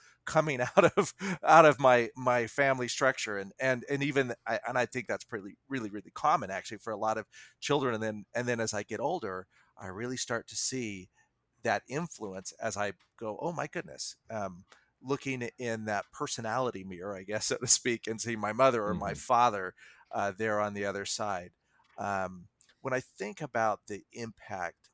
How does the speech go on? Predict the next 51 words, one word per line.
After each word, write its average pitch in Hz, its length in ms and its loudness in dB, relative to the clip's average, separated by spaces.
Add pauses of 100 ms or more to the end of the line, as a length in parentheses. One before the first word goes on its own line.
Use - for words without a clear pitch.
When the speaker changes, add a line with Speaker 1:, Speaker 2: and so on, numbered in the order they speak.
(160)
Speaker 1:
that, 101 160 -6 (100)
you 123 120 -12
know, 110 80 -6
of 104 80 -12
course, 101 220 -10
I 104 60 -6
came 101 160 -10
from 98 180 -14
a 90 40 -14
large 92 280 -6
family. 92 380 -8
So 92 280 -8 (280)
in 104 120 -8
some 110 260 -2
ways, 98 460 -4
it's, - 300 -8 (300)
it's 107 140 -4
kind 120 220 -2
of 101 80 -4
like, 98 280 -2 (680)
not 131 260 4
only 127 380 -2 (100)
what 120 240 0
did 117 140 -6
I 110 80 -2
get 104 200 -6
from 110 220 -8
my 92 120 -4
parents, 165 400 -6
but 95 120 -8
what 110 120 -8
did 101 140 -10
I 98 60 -8
get 95 180 -14
from 98 140 -14
my 82 140 -6
siblings? - 680 -6 (280)
We 117 120 -4
all 127 200 4
kinda 131 340 -2
Speaker 2:
Mm. - 0 -
Speaker 1:
seem 127 280 -2
to 113 100 -6
have 113 340 0
our 104 200 0
own 120 300 -10
role, 107 500 -4 (300)
our 104 220 -2
own 127 260 -4
special 110 520 -4
community 113 800 -4